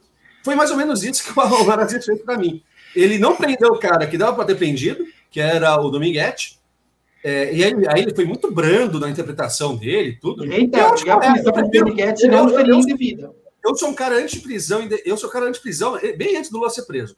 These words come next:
Speaker 1: Eu, eu fui contra a prisão do Cunha, do Eduardo Cunha. Eu falo, cara, pra prender um cara, eu só fui contra a prisão do Michel Temer. Pra prender um cara, prender um cara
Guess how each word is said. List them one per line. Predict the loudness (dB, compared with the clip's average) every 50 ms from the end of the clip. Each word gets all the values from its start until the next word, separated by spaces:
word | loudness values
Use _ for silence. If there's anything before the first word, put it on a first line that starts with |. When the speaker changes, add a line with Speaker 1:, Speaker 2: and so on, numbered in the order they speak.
| _ _ _ _ _ _ _ _ _
Speaker 1:
Eu, | 2 4 6 6
eu | 4 4
fui | 2 0
contra | 2 2 2 2 2
a |
prisão | 0 -2 -2 -2
do | -2 -2
Cunha, | 0 -2 0 0 -2 -6 -10 _ _ _ _ _ _ _ _ _ _
do | -4 0
Eduardo | 0 2 0 0 -4
Cunha. | -6 -6 -6 -6 -6 -4 -4
Eu | -4 -2
falo, | 0 0 0 0 0
cara, | 2 2 2 2 0 -4 -6 -2
pra | -2 -2 -2
prender | 0 0 0 0 0 -2 0 2 4 4 4
um | 2 0
cara, | -2 -2 0 0 0 0
eu | -4
só | -4 -4 -4 0
fui | 0 0
contra | 0 0 -2 -2 -4
a |
prisão | -6 -6 -6
do | -6 -6
Michel | -6 -6 -6 -8
Temer. | -4 -2 -2 0 0 -2 -6 -8 _ _ _ _ _ _ _ _ _ _ _
Pra | 0 2 2 2
prender | 0 0 0 0 2 2 0 0
um | 0 -2
cara, | -2 0 0 0 0 -2 -6 -8 -12 _ _ _ _ _ _
prender | -2 -2 -2 -2 0 0 0 0
um | 0
cara | -2 -4 -2 -2